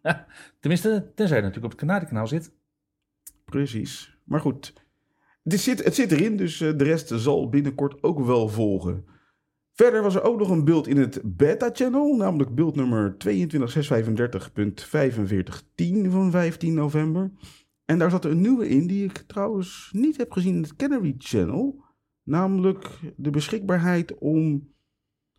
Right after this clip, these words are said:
Speaker 2: bestanden te delen rechtstreeks vanuit de jump list in de taskbar. Dus bijvoorbeeld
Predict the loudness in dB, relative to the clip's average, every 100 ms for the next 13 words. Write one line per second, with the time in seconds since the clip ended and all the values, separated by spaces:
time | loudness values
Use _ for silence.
0 | _ _ -4 0 2 2 0 0 0 2
1 | 2 4 2 2 -2 -2 -6 -2 0 0
2 | -4 -2 0 0 -2 0 0 0 2 0
3 | 0 -4 -4 -2 0 0 0 -2 -2 -2
4 | -4 -2 -2